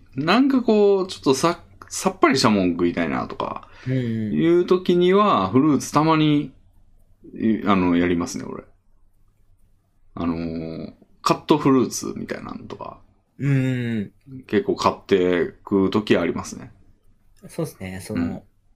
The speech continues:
Speaker 2: 僕も、
Speaker 1: うん。
Speaker 2: そのフルーツ目当ての時は結構食いますね。
Speaker 1: うんうんうんうん。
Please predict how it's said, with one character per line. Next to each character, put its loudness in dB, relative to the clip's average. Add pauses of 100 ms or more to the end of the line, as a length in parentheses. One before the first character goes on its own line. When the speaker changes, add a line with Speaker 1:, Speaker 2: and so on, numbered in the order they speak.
(800)
Speaker 2:
僕 -2
も、 2
Speaker 1:
う -4
ん。 -6 (640)
Speaker 2:
そ -2
の 6
フ 0
ル 12 (160)
ー -4
ツ -4
目 6
当 2
て 4
の 0
時 2
は 4
結 -10
構 -6 (300)
食 -2
い 2
ま -4
す -16
ね。 -20
Speaker 1:
う 2
ん 4
う 4
ん 2
う 0
ん 2
う 2
ん。 -4